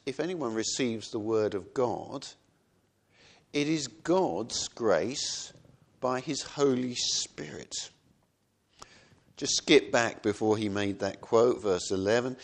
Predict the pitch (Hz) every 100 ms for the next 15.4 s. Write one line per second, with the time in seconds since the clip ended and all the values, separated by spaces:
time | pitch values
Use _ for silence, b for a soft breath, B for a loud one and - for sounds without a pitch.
0 | B B 123 117 160 147 120 113 - 151
1 | 135 127 107 107 107 - 120 113 107 107
2 | - 104 98 123 117 98 95 - 95 104
3 | 131 185 113 95 196 196 - - _ _
4 | _ _ _ _ 90 85 - 123 110 98
5 | 76 90 151 - - _ _ B B B
6 | B B 120 127 143 143 127 120 - -
7 | 147 123 87 92 92 - - _ _ _
8 | _ 107 117 135 - 104 95 69 92 -
9 | - 101 90 85 - _ _ - 82 80
10 | 82 _ - - - 90 85 - 80 80
11 | - - - - _ _ _ _ _ _
12 | _ - - - _ _ _ _ _ _
13 | b b b b b _ _ _ _ _
14 | _ - - 101 - 135 139 131 - 120
15 | - 101 76 69